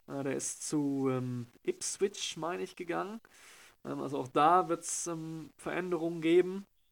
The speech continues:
Also spannende Zeit bei Bristol City, aber die müssen auf jeden Fall was tun, müssen das Team umbauen.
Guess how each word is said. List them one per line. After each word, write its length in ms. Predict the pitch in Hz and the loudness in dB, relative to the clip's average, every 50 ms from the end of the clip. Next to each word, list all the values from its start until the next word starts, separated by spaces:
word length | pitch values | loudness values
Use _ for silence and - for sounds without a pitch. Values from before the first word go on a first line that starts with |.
| _ _ _ _ _ _ _ _ _ _ _ _ _ _ - | _ _ _ _ _ _ _ _ _ _ _ _ _ _ -6
Also 200 | 147 151 143 131 | -2 -2 -2 -2
spannende 400 | 123 - 147 147 156 165 160 151 | 0 2 2 2 4 2 0 2
Zeit 220 | - 156 156 160 | 4 4 6 6
bei 60 | 165 | 4
Bristol 300 | 143 135 151 151 - 160 | 2 2 0 2 2 0
City, 300 | 135 - 175 175 180 170 156 | 2 2 0 2 4 2 4
aber 140 | 143 151 | 4 4
die 80 | 143 139 | 2 2
müssen 260 | 135 156 156 - 160 | 2 0 0 0 0
auf 160 | 147 139 135 | 0 0 2
jeden 180 | 151 147 147 147 | 2 0 0 0
Fall 160 | 143 147 135 | -2 -2 0
was 180 | 131 131 131 - | 0 0 -2 -2
tun, 220 | - 175 180 165 | -2 -2 -2 0
müssen 240 | 143 147 147 - 156 | -2 -4 -4 -4 -4
das 160 | 143 135 131 | -4 -4 -4
Team 180 | - - 151 139 | -4 -4 -4 -2
umbauen. 440 | 135 123 131 123 113 107 107 104 | -2 -2 0 0 0 0 -2 -6